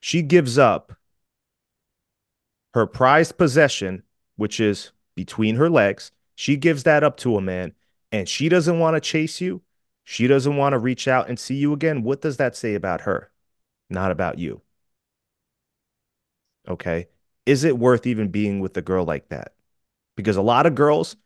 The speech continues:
when they sleep with a man, a good quality woman, they'll reach out to you. They'll wanna see you again because it doesn't sit well in their stomach to sleep with a random man.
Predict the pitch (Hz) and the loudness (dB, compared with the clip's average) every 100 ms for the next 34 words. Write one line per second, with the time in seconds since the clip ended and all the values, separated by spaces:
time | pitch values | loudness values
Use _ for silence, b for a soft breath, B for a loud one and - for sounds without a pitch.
0 | _ - 104 104 123 - 135 - 139 143 | _ -8 -2 0 -2 0 0 2 0 0
1 | 139 147 160 - _ - 92 87 123 - | 0 -2 -4 -10 _ -10 -6 0 0 2
2 | 139 139 139 131 143 156 123 117 120 107 | 2 4 2 0 -2 -4 -2 -2 -2 -4
3 | 120 - 101 95 - 98 90 98 101 98 | -6 -4 -4 -4 -6 -6 -2 0 0 -2
4 | 90 - 110 92 90 87 92 104 95 - | -4 -4 -2 -2 -4 -6 -6 -6 -6 -2
5 | 113 107 - - - 101 101 98 104 101 | 0 0 -6 -6 -6 -2 -2 0 -2 -4
6 | 95 - - 107 90 - _ _ _ - | -6 -6 -4 -2 -4 -8 _ _ _ -10
7 | - - 131 120 110 98 95 92 95 92 | -10 -2 0 0 -2 -2 0 0 -2 -4
8 | 87 87 58 | -4 -4 -6